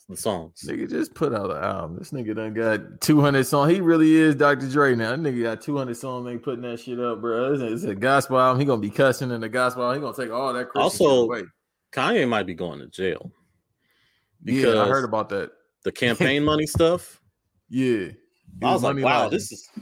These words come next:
Speaker 1: this is super illegal."
Speaker 2: <laughs> Nah,
Speaker 1: Like
Speaker 2: this nigga beat this. He the goat, bro. I don't care.
Speaker 1: Like, I mean, Trump gotta help him with this.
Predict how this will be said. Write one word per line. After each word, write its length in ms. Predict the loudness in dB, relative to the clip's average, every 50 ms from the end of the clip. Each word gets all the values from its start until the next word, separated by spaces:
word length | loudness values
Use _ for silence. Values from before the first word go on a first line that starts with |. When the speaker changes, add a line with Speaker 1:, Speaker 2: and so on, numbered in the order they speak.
| -18 _ -4
Speaker 1:
this 260 | -2 -2 -2 -2 -4
is 180 | -6 -6 -6 -6
super 760 | -6 -4 -4 -4 -4 -2 2 4 4 4 4 4 2 4 4
illegal." 580 | 2 0 0 -2 -4 -6 -10 -12 -14 -14 -20 _ _ _ _ _ _ -20 -16 -10 -4 0
Speaker 2:
<laughs> 80 | 0 0 2 2 0 2 2 0 0 0 0 -2 -2 -4 -8 -12 -10 -10 -6 -6 -6 -6 -6 -10 -16 -18 _ _ _ -20 -20 -20 -20 -20 -18 -16 -10 -6
Nah, 160 | -4 -2 0
Speaker 1:
Like 140 | 2 0 0
Speaker 2:
this 100 | 0 -2
nigga 240 | -4 -4 -6 -4 -4
beat 180 | -4 -4 -2
this. 180 | -2 -2 -2 0
He 120 | 0 0
the 80 | 0 2
goat, 320 | 2 2 2 2 0 -2
bro. 200 | -6 -8 -8 -10 -10 -14 -20 _ _ -8
I 180 | -6 -6 -6 -6
don't 120 | -8 -10
care. 380 | -10 -8 -8 -8 -8 -10 -14 _ _ _ _ _ _ _ _ _ _ -6
Speaker 1:
Like, 320 | -2 0 0 0 0 -4 _ _ _ -4
I 80 | -2 0
mean, 200 | 2 2 0 0
Trump 260 | 0 0 0 0 0
gotta 240 | 0 0 2 2 2
help 260 | 0 0 -2 -4 -4
him 120 | -8 -8 -8
with 120 | -8 -4
this. 460 | -4 -4 -4 -4 -8 -14 -18 -18 -20